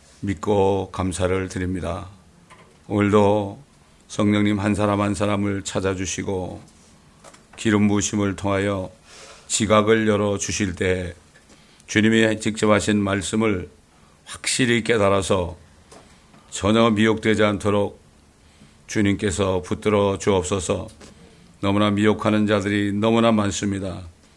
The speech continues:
인터넷을 통하여 미혹하는 사람들이 너무나 많습니다. 우리가 말씀의 전신갑주를 입지 않으면 우리도 미혹될 수밖에 없습니다.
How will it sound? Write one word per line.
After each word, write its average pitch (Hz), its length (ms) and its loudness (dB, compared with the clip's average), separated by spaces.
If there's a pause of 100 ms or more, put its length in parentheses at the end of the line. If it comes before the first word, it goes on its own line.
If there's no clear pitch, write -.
(100)
인터넷을 98 600 -2
통하여 101 560 -2 (380)
미혹하는 110 600 2
사람들이 110 460 2
너무나 113 400 2
많습니다. 92 640 -4 (480)
우리가 98 320 0
말씀의 101 460 -2
전신갑주를 110 840 -2
입지 110 240 -4
않으면 98 560 -2 (480)
우리도 104 360 4
미혹될 110 440 2
수밖에 110 380 0
없습니다. 95 760 -2